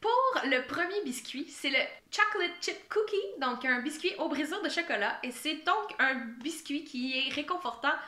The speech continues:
dans chacune des saisons. Pourquoi j'ai dit que je l'avais pas traduit quand je vous le dis en traduction ? Euh, c'est très libre, hein, tout ça, c'est mon, <laughs> comment je le traduis, mais je pense que je suis quand même pas si loin que ça de la réalité.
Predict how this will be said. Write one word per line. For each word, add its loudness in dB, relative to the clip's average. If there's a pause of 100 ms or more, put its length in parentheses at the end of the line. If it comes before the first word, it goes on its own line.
(260)
dans 2
chacune 2
des 0
saisons. 0 (100)
Pourquoi -6
j'ai -6
dit -4
que -2
je 2
l'avais 2
pas -2
traduit -2
quand 0
je -8
vous -8
le -6
dis -10
en 0
traduction ? -8 (460)
Euh, 4
c'est -2
très 4
libre, 4
hein, 6
tout -10
ça, 0
c'est -4
mon, -2 (180)
<laughs> -10
comment 4
je 0
le 0
traduis, 0
mais 0
je -8
pense 2
que -4
je -2
suis -6
quand 6
même 4
pas -2
si -6
loin 0
que -6
ça -4
de -8
la 4
réalité. -2